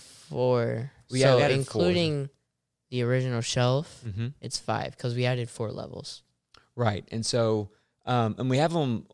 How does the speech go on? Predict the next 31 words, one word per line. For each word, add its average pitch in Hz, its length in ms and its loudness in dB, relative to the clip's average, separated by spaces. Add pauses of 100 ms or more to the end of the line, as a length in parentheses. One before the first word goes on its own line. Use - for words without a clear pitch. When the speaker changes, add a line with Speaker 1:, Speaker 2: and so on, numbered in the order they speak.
Speaker 2:
organized, 113 800 0 (140)
uh, 101 280 -4
by, 98 360 -2
by 107 220 -2
their 95 380 -4
series. 104 640 -2
And 104 80 -4
so, 110 140 -2
like, 98 280 -2 (260)
the 110 100 -6
top 139 340 0
two 139 220 -4
shelves, 95 760 -2
uh, 98 240 -4 (120)
the, 107 180 -10
so 107 280 -4 (180)
the 110 120 -6
left, 127 440 -4
so 110 200 -4
basically 123 440 -8
if - 160 -6 (640)
there's 110 220 -10
four 151 240 0
shelves, - 480 -4 (220)
you 101 100 -12
know, 87 180 -8
two 131 180 -2
rows 104 380 0
side 98 160 0
by 95 80 -6
side. - 220 -8